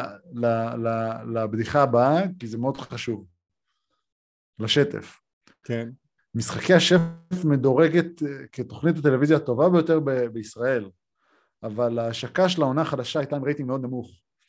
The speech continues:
Speaker 1: אני יודע, יש לי רעיון איך נוכל לעזור להם,
Speaker 2: או.
Speaker 1: אה, ל-, להשיג רייטינג יותר גבוה. אולי הם
Speaker 2: עכשיו.
Speaker 1: יוכלו להביא תואמים שהם גם כוכבי רשת. אה, רגע, רגע,
Speaker 2: או,
Speaker 1: סליחה.
Speaker 2: או,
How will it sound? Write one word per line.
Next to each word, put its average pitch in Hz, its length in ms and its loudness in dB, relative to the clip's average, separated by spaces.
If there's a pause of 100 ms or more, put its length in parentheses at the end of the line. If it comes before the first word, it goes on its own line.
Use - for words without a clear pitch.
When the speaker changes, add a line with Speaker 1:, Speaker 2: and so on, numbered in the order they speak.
(600)
Speaker 1:
אני 151 160 2
יודע, 185 460 6
יש 180 200 2
לי 196 80 2
רעיון 156 320 4
איך 147 140 -6
נוכל 139 240 -4
לעזור 120 380 -4
להם, 110 160 -14 (240)
Speaker 2:
או. 156 160 8 (160)
Speaker 1:
אה, 117 220 -6
ל-, 123 280 -4
להשיג 127 300 -4
רייטינג 143 320 0
יותר 123 160 -4
גבוה. 104 320 -8 (420)
אולי 139 140 2
הם 190 80 6
Speaker 2:
עכשיו. 180 140 6
Speaker 1:
יוכלו 180 200 2
להביא 160 400 4
תואמים 165 440 2
שהם 151 240 -4
גם 156 200 -4
כוכבי 139 320 -6
רשת. 131 420 -8
אה, 135 140 2
רגע, 123 260 -6
רגע, 175 100 0
Speaker 2:
או, 208 380 -2
Speaker 1:
סליחה. 160 240 -10
Speaker 2:
או, 147 1600 4